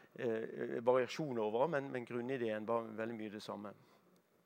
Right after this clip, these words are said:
Ehm, på syttitallet så var det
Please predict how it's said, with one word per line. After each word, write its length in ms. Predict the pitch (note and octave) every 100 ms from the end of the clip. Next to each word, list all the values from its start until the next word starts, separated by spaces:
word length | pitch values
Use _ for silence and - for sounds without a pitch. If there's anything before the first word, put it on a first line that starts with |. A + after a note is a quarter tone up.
| _ - _ - - - - -
Ehm, 480 | A#2+ A#2+ A#2+ A#2 B2 C3+ - - - -
på 80 | D#3
syttitallet 680 | - A#3 - C3 B2 A#2 A2+
så 80 |
var 120 | F3 D#3+
det 160 | C#3